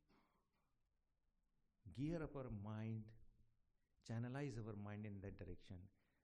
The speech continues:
then automatically the flow of thought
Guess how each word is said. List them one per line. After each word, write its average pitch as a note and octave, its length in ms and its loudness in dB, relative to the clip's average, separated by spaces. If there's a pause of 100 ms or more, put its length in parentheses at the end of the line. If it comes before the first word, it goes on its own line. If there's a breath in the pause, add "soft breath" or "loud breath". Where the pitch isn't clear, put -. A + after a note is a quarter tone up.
(140)
then G2 80 -4 (160)
automatically A2 880 0
the G2 100 -2 (180)
flow B2+ 420 4
of A2 100 -6 (180)
thought F#2+ 220 -6